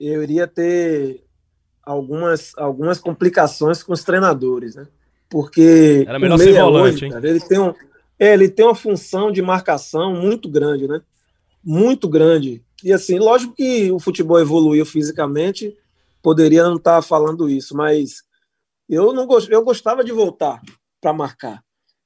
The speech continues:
Speaker 1: Mas você vol-, você imagina o futebol hoje, o meia tá voltando quase lá na pequena área, cara. E assim,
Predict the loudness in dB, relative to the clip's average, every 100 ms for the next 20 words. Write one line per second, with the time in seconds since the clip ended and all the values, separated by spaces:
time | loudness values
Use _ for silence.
0 | -4 0 0 2 2 4 0 0 -8 -6
1 | -8 -6 -10 -10 -10 -2 -2 0 -2 -4
2 | -10 -10 -10 -4 0 0 2 0 0 -2
3 | -4 -6 -8 -8 -2 0 0 -2 -6 -6
4 | -6 -4 -2 0 0 -4 -18 _ _ _
5 | _ _ _ -20 -8 -4 -4 -2 0 2
6 | 0 -4